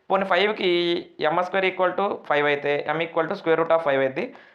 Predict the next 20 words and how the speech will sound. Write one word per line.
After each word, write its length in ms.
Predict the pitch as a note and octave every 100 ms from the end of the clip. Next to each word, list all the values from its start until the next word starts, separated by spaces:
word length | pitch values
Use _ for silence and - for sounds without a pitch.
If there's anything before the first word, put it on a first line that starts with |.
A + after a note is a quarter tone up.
| _ _ _
ఉందా 240 | - F3 G3
అంటే 180 | G3 G#3
లేదు. 300 | F3 C3+ - - G3
So, 60 |
ఇది 120 | F3
కూడా 160 | E3 G3
తీసుకోకూడదు, 420 | E3+ D#3+ C#3 C3+
అంటే 140 | D3 E3
ఎం 160 | D#3
స్క్వేర్ 220 | E3 F3
ప్లస్ 200 | D3+ C#3+
వన్ 100 | D3+
కూడా 140 | C#3+ F3
తీసుకోకూడదు. 480 | D#3+ C3+ B2 B2 - - -
మరి 160 | E3 F#3+
ఏం 80 |
తీసుకోవాలి? 760 | F#3+ F#3+ F#3 F3 E3+ E3+ E3+ F3+ - - _ _ _ _ _ _ _ -
టూ 160 | F#3+
ఎం 220 | F#3 E3+ F3
తీసుకుందాం. 420 | D#3 C3+ C3